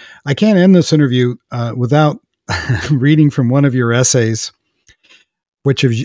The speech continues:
as you know what I'm going to talk about, I think. It's, it's my favorite thing you ever wrote <laughs> because it's so wild. You reacted in righteous rage against, um, Anything Goes biotechnology after a story came out claiming that scientists are crafting human-pig hybrids.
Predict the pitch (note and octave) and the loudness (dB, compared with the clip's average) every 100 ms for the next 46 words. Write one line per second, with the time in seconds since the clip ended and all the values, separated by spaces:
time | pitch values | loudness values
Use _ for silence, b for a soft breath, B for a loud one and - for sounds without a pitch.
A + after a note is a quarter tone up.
0 | - C3 C3+ D3+ D3 C3+ A#2+ B2+ A#2+ A2+ | -2 0 2 2 2 0 0 -2 -2 -2
1 | D3 D3 A2+ A#2 A2 G#2 B2 A2 B2 A#2 | -2 -2 -2 -2 -4 -4 -4 -4 -6 -6
2 | - - C#3 C3 - C#3 B2+ - E3+ F3 | -10 -6 -8 -6 -8 -6 -6 -4 0 0
3 | E3 - D#3 D3 C3+ C#3 C3+ C3 C#3+ B2 | 0 -2 -2 0 0 0 0 0 0 -2
4 | - - - C#3 B2 B2 - E3 D3+ C#3 | -2 -4 -2 -2 -2 -4 -2 0 0 0
5 | C3+ B2 A#2 - B B B B B C3+ | 0 -2 -4 -10 B B B B B -4
6 | C#3+ D3 E3 F#3 F3+ D3 C3 C#3 E3+ F3 | 0 2 2 0 0 0 0 0 0 0
7 | D3+ C3 C#3 C#3+ C3+ C3 A#2 A#2+ A#2 - | -4 -2 -2 0 0 -4 -4 -4 -4 -8
8 | _ - A#2+ A2+ - - D#3+ F#3 E3 C3+ | _ -10 -8 -8 -10 -2 0 2 2 2
9 | C3+ C3 B2 B2+ B2+ A#2+ C3 A#2+ C3+ C#3+ | 2 0 0 -2 -2 -2 -4 -2 0 0
10 | C3+ A2 G2+ A2 _ _ b b _ _ | 0 -4 -8 -12 _ _ b b _ _
11 | - C3 C3+ A#2+ - E3 F#3+ D#3 - C#3 | -8 -6 -2 -2 0 2 2 2 0 0
12 | B2 A#2 A#2 - - - D#3 E3 D#3 C#3+ | 0 -2 -6 -10 -16 -4 0 2 4 2
13 | A#2+ A2 - D#3 D#3+ D#3 C#3+ C3+ A2 C#3 | -2 -6 -4 0 0 0 0 -4 -6 -4
14 | C3+ C3 C3+ A2+ B2+ D#3 D3 - C#3 A2 | -4 -2 -4 -2 2 2 2 0 -4 -2
15 | F2+ B2 A2+ G#2+ A#2 - | -2 0 -2 -4 -8 -10